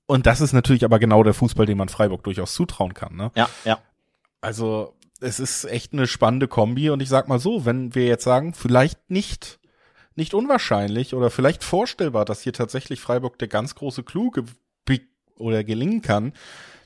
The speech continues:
Speaker 1: dann guck ich da vor allen Dingen auf einen Tipp, den ich auch sehr spannend dotiert finde, der gleichzeitig auch mein Lieblingstipp ist, nämlich,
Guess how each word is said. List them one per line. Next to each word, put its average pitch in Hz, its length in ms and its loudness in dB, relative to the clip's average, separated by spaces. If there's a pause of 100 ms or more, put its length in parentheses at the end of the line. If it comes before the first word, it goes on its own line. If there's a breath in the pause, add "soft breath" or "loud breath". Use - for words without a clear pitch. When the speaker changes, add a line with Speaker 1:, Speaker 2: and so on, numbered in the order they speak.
(160)
Speaker 1:
dann 135 260 0 (160)
guck - 300 -4
ich - 220 -10
da 165 160 2
vor - 260 -6
allen 120 160 -4
Dingen 143 140 -6
auf 104 240 -12
einen 196 280 -6
Tipp, - 300 -8
den 107 140 -6
ich 98 100 -12
auch 90 100 -12
sehr 104 140 -8
spannend 107 320 -6
dotiert 139 320 -6
finde, 101 240 -4
der 98 140 -6
gleichzeitig 147 460 0
auch 143 60 4
mein 147 120 4
Lieblingstipp - 640 -4
ist, 120 260 -8
nämlich, 120 460 0